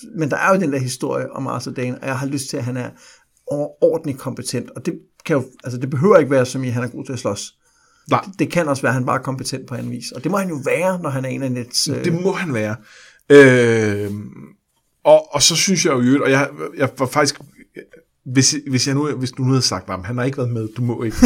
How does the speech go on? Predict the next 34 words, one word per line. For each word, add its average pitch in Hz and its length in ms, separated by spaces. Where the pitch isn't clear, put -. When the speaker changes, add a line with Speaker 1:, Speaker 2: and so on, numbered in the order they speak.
Speaker 2:
<laughs> - 200
så 156 80
havde 151 140
jeg 147 100
muligvis 170 260
have, 143 220
have, 135 200
have, 127 300
have 135 260
valgt 156 200
Mira, 156 420
fordi 143 280
jeg 139 80
synes 139 260
også, 143 180
hun 143 120
er 143 40
en 135 160
rigtig 143 240
fed 139 160
karakter, - 240
og - 60
jeg 127 60
synes, 131 200
hun 135 160
viser 156 460
noget 131 240
af 131 60
det, 135 120
som 139 160
de - 100
der 117 100
Cranagmen 170 440
kan, 123 200